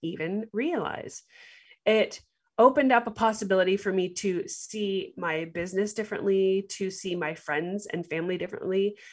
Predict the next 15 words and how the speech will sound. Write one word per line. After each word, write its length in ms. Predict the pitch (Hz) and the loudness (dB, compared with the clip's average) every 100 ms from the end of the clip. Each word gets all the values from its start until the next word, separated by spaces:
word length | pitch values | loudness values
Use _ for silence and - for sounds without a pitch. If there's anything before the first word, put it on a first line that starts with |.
| - | -8
newer 520 | - 214 262 269 262 - | 4 6 6 6 4 4
n-, 180 | 240 240 _ _ | -4 -4 _ _
p-, 120 | - - 208 | -4 -4 0
people 240 | 302 370 | 2 6
I 100 | 339 | 4
haven't 440 | 254 262 247 233 - | 6 4 2 0 -4
spoke 500 | - - 196 254 - | -14 0 2 2 0
to, 160 | 175 | -2
and 100 | 170 | 0
I 80 | 180 | -4
say 220 | 190 165 | -4 -4
new, 380 | 165 175 175 160 | -2 0 0 -2
but 220 | 165 - | -2 -2
I 80 | 170 | -4
have, 280 | 170 165 | -6 -6